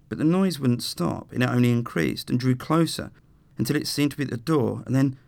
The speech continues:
standing in his very chamber. Finally, Athenodorus looked away from his work, and saw the ghost standing just as been described.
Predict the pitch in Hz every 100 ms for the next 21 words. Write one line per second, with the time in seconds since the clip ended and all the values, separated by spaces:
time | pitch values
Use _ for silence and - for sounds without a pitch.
0 | _ - - 123 113 107 110 113 113 107
1 | 151 160 127 95 - _ _ _ _ -
2 | 135 156 165 165 - 127 135 127 117 113
3 | 110 - - 107 - 110 113 107 - 78
4 | - 82 85 - - - - 113 110 110
5 | 113 107 - 107 104 107 107 - _ -
6 | - 120 123 127 123 110 104 - - 107
7 | - -